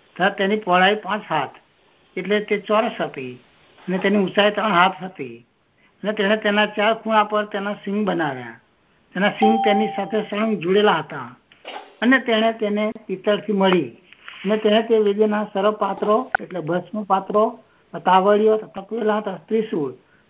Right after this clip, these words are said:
તથા સઘળીઓ બનાવ્યા. તેણે તેના બધા પાત્રો પિત્તળના બનાવ્યા. અને તેણે વેદીની વાસ્તે તેની ધારની નીચે, તેની આસપાસ પિત્તળની ગૂંથેલી જાળી અને અડધી ઊંચાઈએ પહોંચે એવી બનાવી.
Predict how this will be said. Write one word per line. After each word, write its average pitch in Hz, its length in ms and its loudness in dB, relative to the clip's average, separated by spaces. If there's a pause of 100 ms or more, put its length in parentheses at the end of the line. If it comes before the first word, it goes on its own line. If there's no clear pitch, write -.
(200)
તથા 208 400 2
સઘળીઓ 208 400 4
બનાવ્યા. 147 540 -4 (540)
તેણે 214 160 2
તેના 233 260 -2
બધા 214 340 2
પાત્રો 214 440 0
પિત્તળના 202 500 0
બનાવ્યા. 156 520 -2 (480)
અને 202 80 -2
તેણે 214 340 2
વેદીની 208 640 2 (380)
વાસ્તે 214 360 2
તેની 214 300 0
ધારની 185 340 0
નીચે, 208 400 2 (540)
તેની 202 160 2
આસપાસ 196 460 0 (540)
પિત્તળની 226 440 0
ગૂંથેલી 208 440 -2
જાળી 202 420 2
અને 190 260 -8
અડધી 175 260 0
ઊંચાઈએ 214 420 2
પહોંચે 196 400 -4
એવી 190 260 2
બનાવી. 165 540 -2